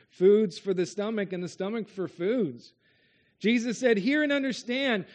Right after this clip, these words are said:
not what goes into the mouth defiles a man, but what comes out of the mouth. This defiles a man." You see, what we put into our mouth to eat or don't put into our mouth doesn't make us any holier.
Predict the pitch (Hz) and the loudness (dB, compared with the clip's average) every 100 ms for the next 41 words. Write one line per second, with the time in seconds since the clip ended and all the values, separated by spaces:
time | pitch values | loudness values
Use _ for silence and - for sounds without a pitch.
0 | - 196 277 330 330 302 226 277 220 254 | -8 -2 -2 -2 -4 -4 0 0 0 -4
1 | 294 381 330 311 294 262 226 190 - 175 | -6 -4 -2 0 0 2 0 0 -4 -4
2 | 185 175 156 175 175 160 131 127 _ _ | -2 -2 -4 -4 -4 -4 -8 -16 _ _
3 | _ 160 151 147 170 156 - 185 190 196 | _ -6 -4 -6 -8 -10 -10 -4 -2 -2
4 | 196 160 147 147 139 131 117 _ _ _ | -6 -12 -10 -8 -10 -12 -18 _ _ _
5 | _ - 135 185 175 - - - _ _ | _ -20 -4 0 0 -4 -14 -20 _ _
6 | 147 - 143 135 127 117 - 147 135 127 | -10 -8 -8 -6 -8 -12 -14 -14 -12 -12
7 | 117 117 _ _ _ 180 208 233 262 262 | -14 -20 _ _ _ -8 -2 0 2 0
8 | 196 262 269 262 233 214 208 226 247 233 | 2 2 2 2 2 2 0 -2 -2 -4
9 | 226 208 226 240 214 175 143 196 233 208 | -6 -2 0 0 0 0 2 2 0 -2
10 | 226 226 220 208 208 202 208 208 202 - | -2 0 0 0 0 -2 -2 -4 -8 -4
11 | 208 208 233 185 202 190 196 - 202 208 | -4 -2 -6 -6 -6 -4 -6 -6 -6 -4
12 | 208 170 196 202 196 180 156 | -4 0 2 4 2 2 -2